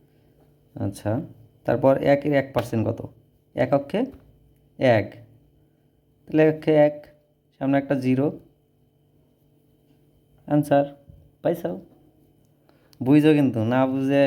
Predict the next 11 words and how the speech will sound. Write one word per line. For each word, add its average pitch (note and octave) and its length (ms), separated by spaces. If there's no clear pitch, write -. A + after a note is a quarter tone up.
এমনি C3 220
খালি। C3 120
আবার B2+ 260
বলছে B2 360
পাঁচের, C3+ 440
সরি, C3 360
পাঁচের C#3+ 680
ছয় C3+ 240
পার্সেন্ট B2 360
কত? A2 140
সেম, C#3 440